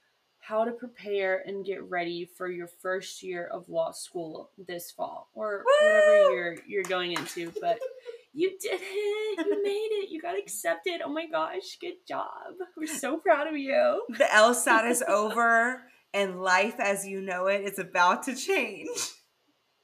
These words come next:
Speaker 1: Yeah. Don't get too comfortable because, okay, well, I,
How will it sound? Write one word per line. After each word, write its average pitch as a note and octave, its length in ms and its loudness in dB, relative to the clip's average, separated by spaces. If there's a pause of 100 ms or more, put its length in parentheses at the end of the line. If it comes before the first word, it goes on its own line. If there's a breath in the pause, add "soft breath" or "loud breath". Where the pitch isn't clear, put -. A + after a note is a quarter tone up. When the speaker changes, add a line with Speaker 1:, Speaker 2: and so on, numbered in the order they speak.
(640 loud breath)
Speaker 1:
Yeah. G#3 440 -4 (400)
Don't A3+ 200 2
get C4+ 160 -2
too A#3+ 140 -6
comfortable G3 600 -6
because, G3 840 -8 (260)
okay, A#3 200 -4
well, G3 420 -4 (260)
I, A3+ 260 -8